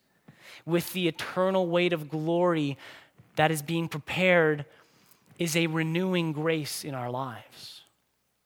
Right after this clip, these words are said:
It's a grace because it has this way of converting our present affliction, not only because we have a renewed perspective, but also because our present circumstances become an opportunity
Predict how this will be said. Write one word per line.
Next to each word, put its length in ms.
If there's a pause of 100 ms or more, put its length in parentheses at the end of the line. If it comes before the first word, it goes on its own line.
(380)
It's 140
a 60
grace 380
because 380
it 80
has 180
this 180
way 220
of 160 (320)
converting 720
our 80
present 500
affliction, 800 (580)
not 260
only 240
because 320
we 140
have 220
a 80
renewed 440
perspective, 720 (260)
but 120
also 260
because 440
our 200
present 420
circumstances 840
become 460
an 100
opportunity 1040